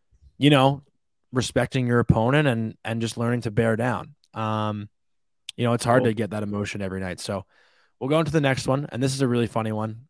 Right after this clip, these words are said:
Speaker 1: Uh, you've been Bex, another new writer. Which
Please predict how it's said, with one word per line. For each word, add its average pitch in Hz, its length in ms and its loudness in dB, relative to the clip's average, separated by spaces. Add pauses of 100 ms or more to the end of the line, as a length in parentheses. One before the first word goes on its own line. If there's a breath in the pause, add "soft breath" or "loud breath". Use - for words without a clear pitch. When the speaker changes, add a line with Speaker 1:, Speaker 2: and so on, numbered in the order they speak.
(100)
Speaker 1:
Uh, 101 360 -4
you've 131 340 0
been 127 220 6
Bex, 110 360 -2
another 107 320 -2
new 110 400 -4 (480)
writer. 101 400 -4 (840 soft breath)
Which - 340 0